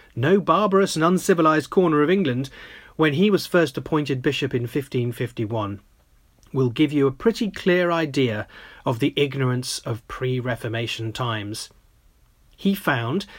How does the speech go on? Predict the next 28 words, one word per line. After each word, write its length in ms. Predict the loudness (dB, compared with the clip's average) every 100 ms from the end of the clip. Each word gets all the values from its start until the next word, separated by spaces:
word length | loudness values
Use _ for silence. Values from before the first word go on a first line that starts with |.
| -20 -20 -4
that 160 | 0 2
out 240 | 2 0
of 100 | 0
three 320 | -2 0 2 4
hundred 440 | 4 6 4 4
and 160 | 0 2
eleven 480 | 2 2 2 0 -2
clergy 720 | -2 2 2 2 -2 -6 -6
in 180 | -4 -2
his 220 | -2 -4
diocese, 680 | -4 -4 -4 -8 -12 -12 -16 -20 _ _ _ 0
a 80 | 2
hundred 340 | 2 2 2
and 100 | 0
sixty-eight 840 | -2 -4 -4 -6 -2 -2 -2 -6 -14 -12 -2
were 160 | -2 2
unable 600 | 2 2 2 0 -2 -8 -14
to 160 | -4 0
repeat 540 | 0 -2 -6 -8 -12 -14 -6
the 100 | -6
Ten 360 | -4 -6 -6
Commandments. 920 | -8 -6 -2 -2 -4 -6 -8 -16 -18 -20 _ _ _ _ _ _ -20 -20
Thirty-one 880 | 0 4 4 2 0 2 2 0 -4 _ _ _ _ -6
of 220 | -4 -2
the 80 | -4
hundred 320 | -2 -2 -2
and 100 | -4
sixty-eight 720 | -4 -6 -4 -4 -2 -4 -10